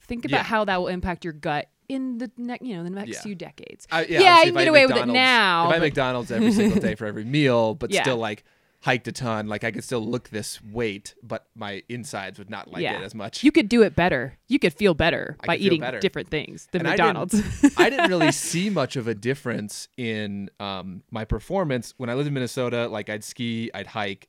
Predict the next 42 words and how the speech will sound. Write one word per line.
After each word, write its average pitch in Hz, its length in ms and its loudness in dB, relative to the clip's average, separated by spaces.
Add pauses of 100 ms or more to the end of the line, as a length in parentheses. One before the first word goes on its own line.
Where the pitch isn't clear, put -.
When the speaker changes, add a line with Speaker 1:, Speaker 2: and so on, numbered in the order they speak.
Speaker 2:
and 98 280 -12
whatever, 98 580 -10
but 104 100 -8
it 101 80 -8
wasn't 110 180 -8
really 101 160 -10
anything 98 300 -12
extreme. 120 500 -6 (720)
It 156 60 -6
didn't 143 180 0
really 107 160 -8
matter 113 340 -2
what 104 140 -6
I 95 160 -8
ate. 90 320 -12 (340)
Speaker 1:
Right. 208 280 -6
Speaker 2:
Then 139 120 -2
I 127 80 -2
came 117 380 -8 (340)
here 185 380 -2
and 120 160 -8
I'm 113 160 -8
pushing 139 340 -6
my, 117 80 -6
s-, - 180 -12
my 120 140 -8
body 107 260 -4
more 107 200 -6
to 104 100 -6
its 98 160 -12
limit, 120 380 -6 (420)
and 110 560 -8 (320)
I 127 160 -4
could 127 220 -8 (180)
really 156 380 0
tell 127 520 -6
really, 127 440 0
really 123 260 0
small 110 320 -6
differences 107 640 -4
in, 107 160 -10
like, 98 340 -10